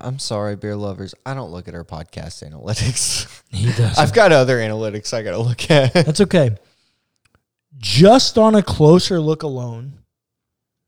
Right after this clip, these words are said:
Speaker 2: we have reached six hundred and twenty-four unique individuals.
Speaker 1: This year?
Speaker 2: Mm-hmm.
Speaker 1: On a closer look, what about Pines
Speaker 2: No,
Speaker 1: Perspective?
Speaker 2: as of today.
Speaker 1: As of today?
Speaker 2: As of today,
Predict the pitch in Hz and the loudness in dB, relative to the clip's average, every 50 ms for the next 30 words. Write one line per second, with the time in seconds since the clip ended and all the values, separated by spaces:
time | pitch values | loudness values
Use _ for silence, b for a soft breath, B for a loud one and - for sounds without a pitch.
0 | _ _ _ _ _ - 135 151 165 160 143 160 165 156 - - - - - 175 | _ _ _ _ _ 0 4 4 4 6 6 4 2 2 0 -2 -2 0 2 2
1 | 165 - - 185 170 165 165 156 151 143 139 - - - 139 139 143 139 - - | 2 2 2 2 4 4 4 4 4 2 0 0 0 0 2 4 4 2 0 -2
2 | - 127 123 123 120 120 117 - 135 120 120 123 135 139 135 135 131 120 - 123 | -2 -2 0 0 0 -2 -4 -6 -4 0 4 4 4 4 4 2 0 -2 -4 -6
3 | 120 117 117 107 110 101 113 123 147 151 147 - _ _ _ _ _ _ _ _ | -8 -6 -8 -8 -10 -12 -16 -20 -20 -20 -20 -20 _ _ _ _ _ _ _ _
4 | _ _ _ _ _ _ _ _ _ _ 95 90 87 87 - - 87 104 98 - | _ _ _ _ _ _ _ _ _ _ _ -20 -20 -20 -14 -6 -6 -4 -4 -4
5 | - 82 82 92 104 - - - _ _ _ _ _ _ _ 156 160 143 143 165 | -4 -4 -4 -4 -4 -6 -8 -16 _ _ _ _ _ _ _ -8 -6 -4 -4 -4
6 | - _ _ _ _ _ - - 101 101 - - 208 139 - 104 101 104 98 - | -6 _ _ _ _ _ -6 -4 -4 -4 -2 -4 -4 -4 -4 -4 -4 -4 -4 -4
7 | 202 - 101 - 190 - - 87 85 170 190 180 156 - - - - - 170 175 | -4 -4 -2 -4 -4 -4 -8 -6 0 4 4 4 4 2 -4 -10 -4 0 2 4
8 | 170 180 175 127 - _ _ - - - 160 139 139 151 139 - - 120 - _ | 4 4 2 0 -4 _ _ -4 -2 0 0 2 2 0 0 -2 -4 -12 -20 _
9 | _ _ _ _ _ - 156 175 175 156 - - - - 147 113 101 101 _ - | _ _ _ _ _ 0 2 4 2 2 0 -2 -4 -4 -4 -6 -8 -14 _ -2
10 | 139 117 107 120 147 185 220 240 247 - 156 147 175 175 190 160 - - - 151 | 0 2 4 4 4 4 4 2 0 0 0 2 4 4 2 2 0 -2 -6 -6
11 | 127 110 - - 170 175 170 165 131 110 117 131 | -6 -8 0 4 4 6 6 4 2 -2 -8 -14